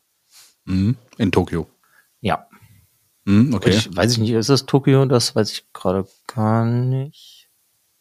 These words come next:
Speaker 2: Hm, weiß ich nicht, glaub ich auch gar nicht so wichtig jetzt, wo das genau spielt.
Speaker 1: Mhm, okay.
Speaker 2: Ja, und dann, äh, sie driften dadurch halt dann auch so ein bisschen auseinander natürlich, weil der eine macht halt Sport und der andere singt.
Speaker 1: Aha.
Speaker 2: Und, äh,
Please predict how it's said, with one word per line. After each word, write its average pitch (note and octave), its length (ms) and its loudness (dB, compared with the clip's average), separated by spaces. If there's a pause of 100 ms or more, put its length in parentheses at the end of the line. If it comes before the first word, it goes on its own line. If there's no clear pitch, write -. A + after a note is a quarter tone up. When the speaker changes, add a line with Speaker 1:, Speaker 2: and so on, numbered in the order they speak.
(1200)
Speaker 2:
Hm, B2+ 460 -14
weiß E2+ 220 -2
ich - 60 -6
nicht, G#2 140 -6
glaub A2+ 160 0
ich A2 100 -2
auch G2 80 -4
gar A2+ 100 0
nicht G#2 120 -2
so G#2 140 -4
wichtig A#2 240 -2
jetzt, - 280 -6
wo A#2 40 -14
das G#2+ 160 -6
genau G2 300 -2
spielt. G2+ 500 -2 (300)
Speaker 1:
Mhm, A2 320 4
okay. G2 260 0 (2000)
Speaker 2:
Ja, A#2 200 2
und G#2 240 -6
dann, C3+ 200 0
äh, B2+ 240 0 (360)
sie A#2+ 140 -8
driften C3+ 500 -2
dadurch B2 360 0
halt A#2+ 140 0
dann A#2 100 0
auch A#2 100 -2
so - 120 -6
ein A#2 100 0
bisschen A2+ 280 -2
auseinander G#2+ 500 0
natürlich, C#3 480 0
weil G#2 100 2
der G2 120 -2
eine G#2+ 180 0
macht F#2+ 200 -2
halt G2 140 -4
Sport C3 380 2
und G#2 140 -4
der G#2 100 -6
andere G2+ 260 -6
singt. C3 440 -4 (320)
Speaker 1:
Aha. F2 320 -10
Speaker 2:
Und, A#2+ 280 -4
äh, B2+ 140 -6